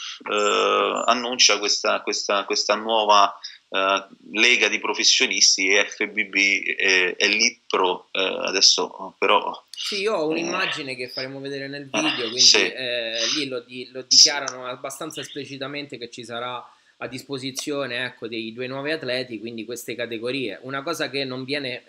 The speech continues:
Speaker 2: eh, concepita dagli atleti è il discorso che, ehm, le gare, quindi non che ci siano così tanti atleti ad ambire dall'Arnold Classico al Mister Olympia, che poi è un po' la,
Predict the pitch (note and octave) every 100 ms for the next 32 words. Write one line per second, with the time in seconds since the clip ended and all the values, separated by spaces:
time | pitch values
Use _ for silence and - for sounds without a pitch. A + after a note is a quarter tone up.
0 | A2+ G2+ G2+ _ C#3 C3+ - B2+ D3+ B2+
1 | G#2+ G#2+ A#2 C#3 C3 G#2+ G#2+ G#2 _ _
2 | _ _ A#2+ A#2+ A2 A#2+ - C#3+ C#3+ -
3 | B2 A#2 A2+ A2 - A2+ G#2 G2+ G2+ G2+
4 | G2+ - B2 A#2+ B2 D3 D#3 D3+ D3 C#3
5 | - _ - B2 A2 A2 C3+ D#3 D3+ -
6 | B2+ A2 C3+ B2 A#2 A2 A2 A#2+ A#2+ A2
7 | A2+ B2 A#2+ G2+ G#2 G#2 A#2+ A#2+ G#2+ G#2+
8 | A2 A#2+ B2 A2 B2 B2+ A#2 - A2 A#2+
9 | A#2 B2 B2 - B2+ A#2 C3 A2+ - G2+
10 | G#2+ - A#2+ A2 A2 A#2+ A2+ G#2+ G2+